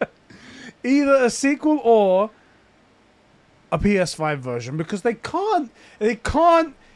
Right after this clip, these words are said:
keep on ignoring the fans who just keep talking about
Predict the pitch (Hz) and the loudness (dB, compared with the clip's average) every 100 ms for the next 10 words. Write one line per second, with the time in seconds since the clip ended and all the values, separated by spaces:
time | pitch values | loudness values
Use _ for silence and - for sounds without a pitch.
0 | _ _ - 294 285 - 247 226 214 208 | _ _ 0 0 0 2 4 4 2 0
1 | 214 220 165 196 208 277 302 269 220 165 | -2 -4 -4 0 2 4 6 4 4 0
2 | 131 135 - - 165 220 214 254 262 269 | -4 -12 -14 -4 0 0 0 -2 0 0
3 | 285 302 320 233 - - - 226 165 202 | 0 0 -2 -4 -12 -16 -4 -4 -2 -10
4 | - - 285 311 - 269 294 - 294 247 | -6 2 2 2 -2 -2 -2 -2 -2 0
5 | 233 214 214 | 2 2 2